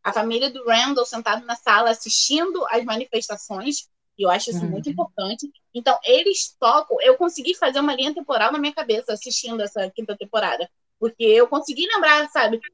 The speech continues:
Speaker 1: de quando explodiu a morte do George Floyd, todas as manifestações que a gente acompanhou nos Estados Unidos. Aí eu pego e lembro do Brasil, que é claro que não apareceu lá, mas aí veio, tipo, a pandemia aumentando, a pandemia diminuindo, a vacina saindo.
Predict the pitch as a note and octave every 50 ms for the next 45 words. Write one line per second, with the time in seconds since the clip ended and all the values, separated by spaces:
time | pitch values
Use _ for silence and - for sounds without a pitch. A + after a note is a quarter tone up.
0 | _ _ - - B3+ - D4 C#4 D#4+ F4+ G4+ F#4+ F4+ - E4+ E4 C#4 A#3+ C4 C#4
1 | C#4 D#4+ D#4+ C#4 B3+ A#3 A3+ C4+ - - A3+ A3 A3 - G#3+ A#3+ A#3 A3 _ -
2 | - G3 G3+ G3 G3+ G#3 - _ - - C4 D4+ F#4+ G4 F4+ F4+ F#4 D#4 D#4+ D4
3 | - B4 C#4+ - C#4+ C4+ - A#3+ A#3 A#3+ A#3 A#3+ A3 - A#3 G#3+ - G#3 - G#3+
4 | G3 G3+ G#3+ A3+ A3 - G3 G#3 G#3+ F#3+ F3+ G3 G#3+ G#3+ A3+ - _ _ _ _
5 | - F#3+ G#3+ A#3 A3+ A3+ - A#3 A#3 A#3+ C4 C4 B3 A#3 A#3+ A#3+ B3 A#3 A#3 A3+
6 | A3 G#3 G#3+ G#3 G#3+ - G#3 G3 - F#3+ F3+ F3+ F#3+ - G3+ F#3 F#3 G#3 G3 G3
7 | F#3+ - F#3+ G3 G3 F#3 F#3+ - _ _ _ _ _ _ _ - F#3+ F#3 F#3 F#3+
8 | F#3+ F3+ F3+ F#3 F#3 F3+ F#3 G3 - - _ - G3 G3 G3+ G#3 A#3 A#3 A3+ A3+
9 | - A3+ A3+ B3+ C4 - - A3+ - G#3 - _ _ _ _ _ _ _ _ -
10 | - G3+ G3+ G3+ G3+ - C4+ C#4 C4+ C#4 B3 B3 C4 C4+ D4 D4 D4 B3 A#3+ B3
11 | A3+ G#3 A3 - - E4 F4+ A4 A4 A4 G4 F#4+ E4 - - C4+ C4+ C4+ B3+ A#3+
12 | A#3 A#3 B3 B3 B3+ B3 A3+ A3+ A3+ B3 C#4+ D#4+ F#4 F#4 D#4 A#3+ G3 - B3 A#3
13 | A#3+ - - B3+ A#3+ A#3 - - - G#3+ G3+ G#3 A#3 C4+ D4 D4+ D4+ D4 C4 E4
14 | E4